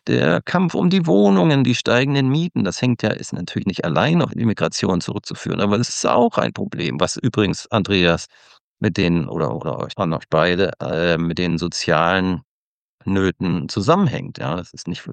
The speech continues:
voneinander getrennt. Ähm, ja, bis hin zu,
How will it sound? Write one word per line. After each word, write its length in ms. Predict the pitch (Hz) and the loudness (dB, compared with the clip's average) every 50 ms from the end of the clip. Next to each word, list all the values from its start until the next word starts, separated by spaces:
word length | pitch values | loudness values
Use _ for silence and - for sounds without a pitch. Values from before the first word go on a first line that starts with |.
| - - | -16 -10
voneinander 400 | - 82 80 90 92 90 87 90 | -6 -4 0 0 2 2 2 2
getrennt. 540 | 85 90 - - - 147 147 - - - - _ _ _ _ _ _ _ _ _ _ _ _ _ _ _ | 0 -2 -6 -2 -2 0 0 0 -4 -8 -14 _ _ _ _ _ _ _ _ _ _ _ _ _ _ _
Ähm, 580 | - 107 101 98 95 92 95 95 90 90 90 92 - | -2 2 4 4 4 4 4 2 0 0 0 0 2
ja, 220 | 147 170 190 160 | 2 2 2 2
bis 220 | - - 120 - - | 0 -2 -4 -2 -2
hin 180 | 143 131 123 | -2 -2 -2
zu, 500 | 127 - - 139 135 135 131 131 - - | -4 -4 -2 -2 0 0 0 -2 -4 -6